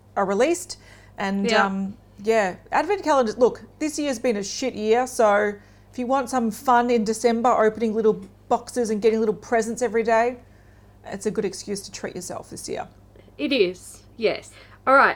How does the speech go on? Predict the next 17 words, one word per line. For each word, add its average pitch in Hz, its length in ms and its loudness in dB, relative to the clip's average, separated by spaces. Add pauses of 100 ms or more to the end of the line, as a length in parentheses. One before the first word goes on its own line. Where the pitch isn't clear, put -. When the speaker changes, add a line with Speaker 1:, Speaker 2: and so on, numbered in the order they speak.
Speaker 2:
so 294 220 4
we're 339 140 4
gonna 359 180 2
talk 330 220 0
about 269 240 2
new 277 180 -2
release 247 320 0
beauty 233 300 -8
products 247 520 -6
and - 260 -6
updates 208 500 -4
of 208 80 -14
things 220 260 -8
that - 140 -6
we've 208 180 -2
talked 208 300 -6
about 196 260 -4